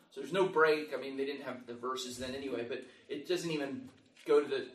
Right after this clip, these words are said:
there's not even, like, a paragraph break. It just boom, boom, boom, boom, boom, thirty-nine, forty. And, and the, the great thing about it, it's a reminder just of how gracious the Lord is, is after you get through the Hezekiah section, um, look at what God says he's gonna do through his Messiah.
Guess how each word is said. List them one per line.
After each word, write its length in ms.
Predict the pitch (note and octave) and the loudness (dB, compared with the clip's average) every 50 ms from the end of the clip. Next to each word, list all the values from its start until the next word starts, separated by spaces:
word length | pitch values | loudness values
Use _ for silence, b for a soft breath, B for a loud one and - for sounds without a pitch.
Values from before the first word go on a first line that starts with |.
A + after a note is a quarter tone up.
| - - | -14 -14
there's 140 | C#3+ D3 D3+ | -10 -4 -2
not 100 | E3 D#3+ | 0 2
even, 140 | D#3 D3 | 2 2
like, 120 | D3+ D3 D3 | 2 2 0
a 60 | D3 | -2
paragraph 680 | - - D#3 D3+ D3 C#3+ B2 B2+ A#2+ A2 G#2 - - | -2 2 4 4 4 4 2 0 -2 -2 -2 -4 -6
break. 240 | - A#2 - F2+ - | -8 -6 -6 -6 -8
It 60 | - - | -12 -14
just 200 | - - - - - - - | -14 -14 -14 -16 -16 -14 -10
boom, 160 | D#3 D3+ D3 | -8 -8 -6
boom, 120 | C3+ B2+ | -6 -8
boom, 120 | B2+ - - | -8 -8 -10
boom, 120 | - A#2 | -10 -10
boom, 120 | A#2 - - - | -10 -10 -10 -6
thirty-nine, 460 | D3 - - - B2 B2 B2 B2 A#2+ | -6 -6 -4 -4 -4 -4 -4 -6 -8
forty. 300 | - - - - - - - b b b b b b b b b | -10 -12 -10 -10 -10 -12 -14 b b b b b b b b b
And, 400 | - E3 E3 E3 E3 E3 E3 E3+ | 2 4 4 4 4 2 0 -2
and 360 | E3 E3 E3+ E3+ E3+ E3 E3 - - - _ _ _ _ _ _ _ _ _ - _ _ | 0 2 2 2 0 -2 -6 -10 -16 -20 _ _ _ _ _ _ _ _ _ -20 _ _
the, 120 | - F#3 F#3 | 0 2 4
the 160 | F3+ F#3+ F3+ | 6 6 8
great 240 | F#3+ G#3 G#3 G#3 - | 8 8 8 6 4
thing 100 | A3+ G3+ | 4 6
about 220 | F#3+ F3+ E3+ E3 | 10 10 10 10
it, 60 | E3 | 10
it's 120 | D#3+ D#3 - | 6 4 2
a 80 | E3+ | 2
reminder 460 | E3 E3 E3 F3 F#3 F#3+ G3 F#3+ F3 D#3 | 4 4 4 6 6 6 8 6 6 6
just 200 | C#3+ E3 D#3+ - | 4 2 -2 -2
of 80 | D#3+ | 2
how 140 | - D#3+ D3 | 6 6 6
gracious 460 | C#3+ D3 D3 D#3 D#3 D3+ - C#3+ - | 8 8 8 6 6 6 2 0 2
the 80 | C#3 C3+ | 2 4
Lord 240 | C3 C#3+ C#3 C#3 C3 | 6 8 8 10 10
is, 180 | B2+ B2+ B2 | 8 6 6
is 180 | B2+ C3 - - | 2 0 2 8
after 320 | D#3 F3 G#3+ A#3 A3+ - | 12 12 12 12 12 8
you 100 | G3+ F3 | 4 4
get 280 | D3+ C#3 E3+ E3 D#3+ - | 10 12 12 12 12 12
through 140 | - E3 D3+ | 8 6 8
the 80 | C#3+ | 8
Hezekiah 720 | C#3 B2+ D3 C#3+ C3+ C#3 C3+ - - C3+ A#2 A#2+ A#2 A2 G#2+ | 8 8 8 6 8 6 4 6 8 10 10 10 10 8 4
section, 680 | A2 - - F2 G2 A2 - - - G#2 G#2 G2 D#2 - - - | 0 -2 -4 -2 -4 -4 -4 -6 -6 -6 -6 -8 -10 -12 -8 -4
um, 460 | - A#2+ A#2+ A#2+ A#2 A2+ A2+ A2 A2+ - - - _ _ _ - - - _ _ _ _ _ _ _ _ - | 2 6 6 8 8 6 4 0 -2 -8 -18 -20 _ _ _ -20 -20 -20 _ _ _ _ _ _ _ _ 6
look 260 | C3+ D#3 G3+ A#3 - | 12 12 12 12 12
at 100 | D4+ A3+ | 12 8
what 160 | G3+ G#3 - | 8 8 8
God 280 | - D#3+ D#3 D#3 D#3 - | 12 12 12 12 12 8
says 260 | - D3+ C#3 C3+ C3+ | 8 8 8 8 6
he's 140 | C3+ B2+ - | 4 0 0
gonna 180 | - B2 B2 | 0 0 0
do 140 | A#2+ B2 A#2+ | 0 -2 -2
through 180 | A#2 - A#2+ A#2+ | -2 -4 -4 -4
his 140 | A#2+ G#2+ A2 | -2 -2 -2
Messiah. 480 | A2+ G#2+ - - - E2+ G2 F2+ F#2 | -2 -2 -2 -4 -4 -4 -6 -8 -10